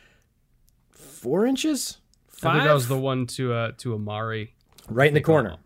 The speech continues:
Speaker 1: right?
Speaker 2: yeah, on the
Speaker 1: Little
Speaker 2: seven,
Speaker 1: loop
Speaker 2: yeah.
Speaker 1: route to the corner. And Cockrell was, he wasn't even a half step behind. Like, literally, he had his arm in his gut, and he, he missed the ball by this much. And there were a lot of plays like that.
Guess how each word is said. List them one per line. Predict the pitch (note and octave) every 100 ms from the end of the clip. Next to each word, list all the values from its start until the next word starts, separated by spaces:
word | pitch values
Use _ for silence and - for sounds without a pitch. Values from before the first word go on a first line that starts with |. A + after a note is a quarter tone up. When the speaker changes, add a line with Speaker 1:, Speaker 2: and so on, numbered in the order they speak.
| -
Speaker 1:
right? | A2
Speaker 2:
yeah, | A2+
on | G#2
the | A2+
Speaker 1:
Little | C3+ C#3+
Speaker 2:
seven, | C#3
Speaker 1:
loop | -
Speaker 2:
yeah. | D3+
Speaker 1:
route | C#3+
to | -
the | C3+
corner. | B2 D3 C#3+ C#3+ - - -
And | C3 B2+ A#2 A2 - _ _ _ -
Cockrell | D3+ A3 E4 B3
was, | D#3 C3 G#2+ - _ -
he | - - - - E3+
wasn't | C#4 C#4 D4
even | A#3
a |
half | F3 G3 -
step | G3+ F3
behind. | D3 G3+ F#3
Like, | A#2 G2+
literally, | B2 C#3 G3 A3 G3 F#3
he | E3 E3 D#3+
had | D3 D3+
his | C3+ B2
arm | C3+ D#3+ D3
in | C#3
his | A#2+
gut, | G#2+ D3 C#3+ -
and | A2+ A2+
he, | A2 G2+ -
he | G#2+ B2+
missed | A2+ C3 E3 -
the |
ball | B2 C3+ B2
by | G#2+ G2 F2+
this | F2+ A#2 -
much. | A2 - - -
And | A2 G2 -
there | B2+
were | C3 G#2+
a |
lot | F2+ F2+ G#2 D3 D#3
of |
plays | - G#2 F2 F#2
like | D#2+ -
that. | E2